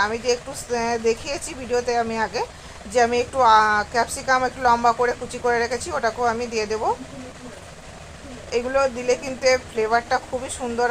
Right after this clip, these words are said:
আসে। আর একটু এদিকে আছে মৌরির গুঁড়ো, মৌরির গুঁড়োটাকে আমি দিয়ে দিলাম।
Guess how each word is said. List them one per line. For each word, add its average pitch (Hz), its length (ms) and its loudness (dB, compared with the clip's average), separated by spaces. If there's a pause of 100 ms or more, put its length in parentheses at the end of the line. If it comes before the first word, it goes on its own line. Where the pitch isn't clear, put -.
আসে। 320 200 -4 (1800)
আর 208 80 6 (120)
একটু - 260 -12 (180)
এদিকে 240 260 0 (100)
আছে 311 140 0 (160)
মৌরির 247 400 0 (100)
গুঁড়ো, 240 200 4 (140)
মৌরির 247 360 2
গুঁড়োটাকে 233 460 0
আমি 269 140 -4 (640)
দিয়ে 233 280 2
দিলাম। 277 240 0